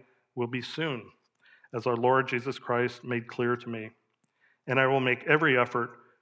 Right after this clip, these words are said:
so that after my departure, you may be able at any time to recall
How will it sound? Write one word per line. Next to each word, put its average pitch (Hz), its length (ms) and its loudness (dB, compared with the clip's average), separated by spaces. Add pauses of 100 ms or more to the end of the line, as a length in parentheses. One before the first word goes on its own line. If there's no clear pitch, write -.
so - 180 -6
that 123 140 -2
after 135 340 2
my 120 160 2
departure, 120 680 -2 (500)
you 131 160 -4
may 127 220 2
be 117 240 -2
able 117 320 0 (240)
at 120 100 -4
any 120 200 -2
time 117 520 -4 (460)
to - 120 -12
recall 110 680 -6